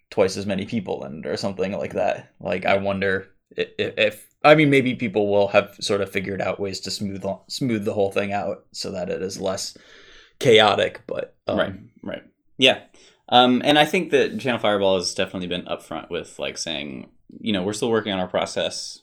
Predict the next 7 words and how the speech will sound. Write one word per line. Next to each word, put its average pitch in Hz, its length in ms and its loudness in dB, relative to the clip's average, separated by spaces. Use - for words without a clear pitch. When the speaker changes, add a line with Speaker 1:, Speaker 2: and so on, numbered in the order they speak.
Speaker 1:
Mm-hmm. 101 240 -2
Speaker 2:
bear 92 180 -4
with 82 160 -8
us," - 160 -14
whatever. 80 440 -8
But - 280 -6
I, 104 280 -2